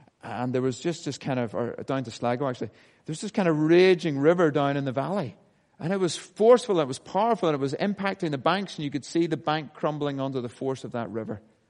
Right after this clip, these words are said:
And you see that when a river is in full flow, it, it can carve new pathways down through the valley. And when we see the river at that moment, we're like, "Wow, what is that? What, how do we cross that? That is so powerful. What can we do with it?"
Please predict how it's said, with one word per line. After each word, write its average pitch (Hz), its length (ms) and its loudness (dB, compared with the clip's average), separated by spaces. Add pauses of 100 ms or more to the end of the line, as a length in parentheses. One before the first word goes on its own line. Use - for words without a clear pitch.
(280)
And 147 120 -8
you 165 80 -4
see 247 220 -4
that 190 140 4
when 135 120 -2
a 135 80 0
river 170 340 2
is 151 140 -2
in 131 100 -4
full 160 320 -2
flow, 165 280 0
it, - 140 -2
it 147 200 -6
can 151 120 -4
carve 165 460 -2
new 151 180 -2
pathways 151 520 -2
down 135 260 -6
through 131 160 -8
the 131 80 -6
valley. 165 320 -10 (640)
And 151 80 0
when 175 100 2
we 247 120 4
see 220 180 0
the 170 140 4
river 196 320 8
at 156 120 6
that 240 240 2
moment, 165 260 4
we're 151 100 6
like, 143 260 6 (300)
"Wow, 180 320 4
what 156 220 4
is 226 180 4
that? 143 260 0
What, 156 180 -2 (260)
how 196 80 4
do 175 80 2
we 196 120 0
cross 233 500 2
that? 220 320 0 (200)
That 156 120 2
is 139 100 2
so 160 300 2
powerful. 214 600 0
What 170 180 2
can 151 120 -4
we 135 80 -2
do 180 180 -2
with 240 120 -8
it?" - 140 -8